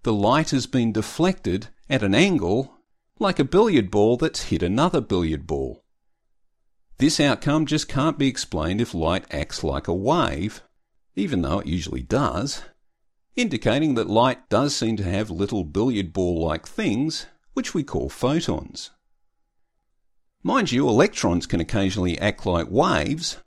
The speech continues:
for example in the double slit experiment,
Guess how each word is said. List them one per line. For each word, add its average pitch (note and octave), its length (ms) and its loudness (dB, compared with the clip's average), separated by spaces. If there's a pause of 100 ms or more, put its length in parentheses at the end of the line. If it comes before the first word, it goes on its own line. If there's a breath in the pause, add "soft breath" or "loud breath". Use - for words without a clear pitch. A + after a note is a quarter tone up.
(580)
for B3 140 -2
example C3 460 0
in A2+ 100 2
the F#2+ 80 2
double F#2+ 380 0
slit - 440 -2
experiment, F2+ 800 -2